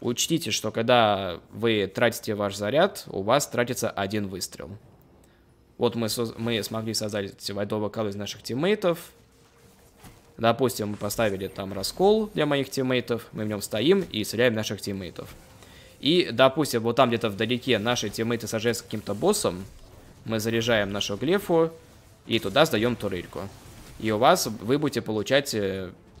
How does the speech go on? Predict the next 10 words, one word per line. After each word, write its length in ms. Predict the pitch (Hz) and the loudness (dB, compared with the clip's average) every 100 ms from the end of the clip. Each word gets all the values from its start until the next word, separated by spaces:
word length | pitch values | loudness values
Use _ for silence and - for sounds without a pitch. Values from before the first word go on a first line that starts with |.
| - - - - - | -20 -20 -20 -20 -8
реген 380 | 104 104 131 | -4 0 2
ваших 320 | 113 113 - 104 | 2 -2 -2 -6
обилок. 440 | 95 85 73 - - - - - - | -6 -8 -12 -16 -20 -20 -20 -20 -18
С 80 | - | -2
помощью 420 | 131 135 120 120 | 2 2 2 0
гранаты 500 | 110 123 127 113 101 | 2 2 4 2 0
мы 160 | 101 104 | -4 -4
делаем 440 | 107 113 98 98 | 0 0 0 -4
солнечные 500 | 98 107 98 - 101 | -6 -6 -4 -6 -6
колодцы. 760 | 98 127 180 208 - 180 160 160 | -2 2 2 2 0 2 2 0